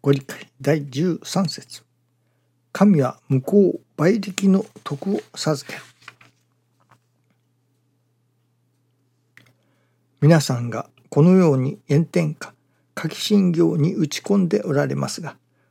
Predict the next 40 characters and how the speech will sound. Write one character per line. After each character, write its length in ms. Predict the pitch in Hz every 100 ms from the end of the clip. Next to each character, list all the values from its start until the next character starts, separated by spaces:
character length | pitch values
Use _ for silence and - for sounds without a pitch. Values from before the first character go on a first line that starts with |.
| _ -
こ 100 | 147
れ 100 | 156
で 300 | 156 - -
徳 320 | - 135 190
を 100 | 190
受 140 | 208 165
け 120 | 180
る 100 | -
こ 160 | -
と 140 | 147 170
に 100 | 175
は 180 | 226 -
な 80 | -
り 120 | 143
ま 100 | 135
せ 140 | 127 73
ん。 60 | - _ _ _ _ _ _ _ _ -
お 80 |
徳 400 | 135 202 202 190
を 60 | 214 208
受 180 | 151 180
け 80 | 196
る 120 | - -
腹 260 | - 196
作 320 | - - 151
り、 80 | - _ _ _ _
ま 140 | 143 135
た 120 | 143
は 280 | 131 143 -
心 440 | - - 208 185
を 80 | 165
練 120 | 160
る 160 | 170 170 -
修 220 | - 165
行 160 | 202
を 340 | 214 202 - 202
な 140 | 151
さ 100 | 180
っ 80 | 180
て 240 | - 190